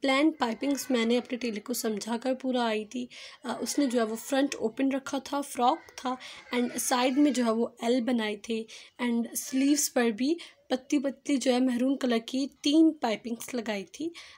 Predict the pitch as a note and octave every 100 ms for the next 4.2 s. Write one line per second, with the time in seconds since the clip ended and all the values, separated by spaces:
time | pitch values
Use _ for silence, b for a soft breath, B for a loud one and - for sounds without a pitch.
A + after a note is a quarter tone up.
0 | - A3 B3 C4 B3 - B3 A3+ A3 -
1 | G3+ F#3+ A#3 - B B B - D4+ -
2 | - F4 E4+ C4 - C#4+ D4 C#4 B3+ B3
3 | A#3+ G#3+ G#3+ G#3 F#3 F#3+ A3+ G#3 A3 A3+
4 | D4+